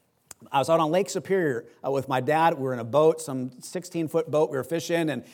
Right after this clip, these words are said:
uh, and, uh, and he, and he decided to let me, uh, drive the boat. Uh, and if you've ever driven a boat,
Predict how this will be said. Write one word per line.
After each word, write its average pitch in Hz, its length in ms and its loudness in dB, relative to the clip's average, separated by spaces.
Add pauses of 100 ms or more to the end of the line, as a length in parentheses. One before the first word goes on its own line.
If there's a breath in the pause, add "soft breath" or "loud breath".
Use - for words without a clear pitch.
(140 loud breath)
uh, 139 260 2
and, 143 380 0
uh, 139 220 2
and 156 100 -2
he, 147 240 0
and 151 120 0
he 147 100 0
decided 180 640 2
to 156 100 -2
let 160 240 2
me, 156 400 0 (200 loud breath)
uh, 117 180 -8
drive 131 340 4
the 135 80 0
boat. 120 320 -2 (880 soft breath)
Uh, 143 280 -2
and 175 260 0
if 165 140 0
you've 165 140 -2
ever 202 400 4
driven 151 600 0
a 135 100 -4
boat, 147 540 0